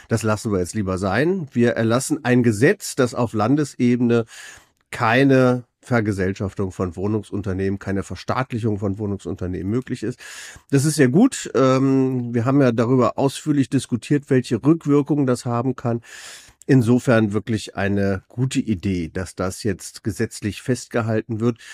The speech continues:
Die Frage genau, wie es ausgestaltet wird, aber es geht auf jeden Fall auch in die richtige Richtung. So, und der dritte Punkt ist jetzt, es wird eine Wohnungsbaugesellschaft für bezahlbares Wohnen errichtet.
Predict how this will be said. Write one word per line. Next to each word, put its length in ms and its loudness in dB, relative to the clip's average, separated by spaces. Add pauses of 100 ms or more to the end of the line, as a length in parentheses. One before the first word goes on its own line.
(720)
Die 80 0
Frage 400 0
genau, 340 2
wie 60 -2
es 80 -4
ausgestaltet 760 0
wird, 260 0
aber 240 0
es 140 -10
geht 220 -4
auf 140 -10
jeden 160 -2
Fall 260 -6
auch 260 0
in 140 0
die 80 0
richtige 460 0
Richtung. 360 0 (800)
So, 120 6
und 80 6
der 100 4
dritte 340 4
Punkt 360 2
ist 160 -4
jetzt, 280 -2 (580)
es 260 0
wird 260 2
eine 400 2
Wohnungsbaugesellschaft 1400 2
für 300 2
bezahlbares 1040 0
Wohnen 380 4
errichtet. 760 -10